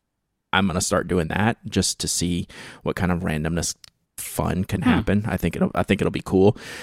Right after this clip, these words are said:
Speaker 1: I tried to join one with, uh, Brian Goulet last week or two weeks ago, and it failed. Like, the technology failed. It's still new for Instagram, but I like, I, I, I like doing it. It's fun.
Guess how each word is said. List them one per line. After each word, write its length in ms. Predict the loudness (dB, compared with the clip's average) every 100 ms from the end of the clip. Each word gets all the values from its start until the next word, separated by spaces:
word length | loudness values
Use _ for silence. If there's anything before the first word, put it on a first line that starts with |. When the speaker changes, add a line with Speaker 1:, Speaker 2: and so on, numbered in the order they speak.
| 0
Speaker 1:
I 80 | 2
tried 240 | 4 4 4
to 40 |
join 340 | 6 6 8
one 180 | 8 8
with, 200 | 4 4
uh, 180 | 2 2
Brian 340 | 4 4 4
Goulet 440 | 2 4 6 4 4
last 260 | 2 2 4
week 240 | 4 4 -12 -20 _
or 120 | -8 0
two 140 | 2
weeks 200 | 2 2
ago, 240 | 6 6 4 -4 _ _ _ _ _ -12 0
and 120 | 4
it 100 | 4
failed. 280 | 4 6 6
Like, 180 | 2 -2
the 100 | -6
technology 580 | -2 0 2 0 -2 -10 -14 _
failed. 320 | 2 4 2
It's 120 | 0 4
still 200 | 6 6
new 300 | 4 2 0
for 140 | -2 0
Instagram, 640 | 0 0 4 6 4 2 -14 -14 -14 4
but 220 | 4 4 2
I 120 | 4
like, 420 | 4 2 0 -10 -14 -20 _ -8 2
I, 200 | 2 2 -2
I, 320 | -2 -4 -12 -6
I 120 | -4
like 220 | -2 -4
doing 200 | -8 -8
it. 100 | -10 -8
It's 160 | -6
fun. 280 | -2 -2 -2